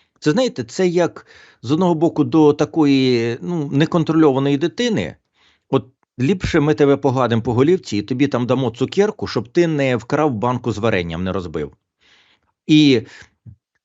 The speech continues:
це оцей принцип, який от, е,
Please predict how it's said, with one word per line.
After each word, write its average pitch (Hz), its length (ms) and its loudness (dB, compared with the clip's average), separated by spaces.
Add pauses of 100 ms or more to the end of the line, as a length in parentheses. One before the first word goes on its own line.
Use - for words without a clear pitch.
(240)
це 202 160 2
оцей 147 360 2
принцип, 165 560 -2
який 117 420 -2
от, 107 300 -4
е, 104 380 4